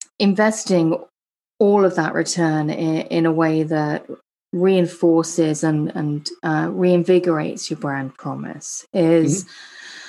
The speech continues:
Speaker 1: is going to drive more successful customers in the true customer success sense of the word, right?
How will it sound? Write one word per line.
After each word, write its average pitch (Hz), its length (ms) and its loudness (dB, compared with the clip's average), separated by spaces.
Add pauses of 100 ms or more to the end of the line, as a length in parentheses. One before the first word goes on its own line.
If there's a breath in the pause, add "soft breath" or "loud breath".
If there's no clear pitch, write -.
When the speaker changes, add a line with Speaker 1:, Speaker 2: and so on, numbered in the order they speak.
(640 loud breath)
Speaker 1:
is 226 200 2
going 220 260 4
to 220 100 0
drive 190 360 4
more 180 280 6
successful 180 1040 -2
customers 147 680 -10
in 269 280 6
the 214 80 0
true 254 320 0
customer 202 580 0
success - 920 -6 (360)
sense 156 500 -2
of 156 180 -4
the 165 100 4
word, 147 460 0
right? 160 360 -4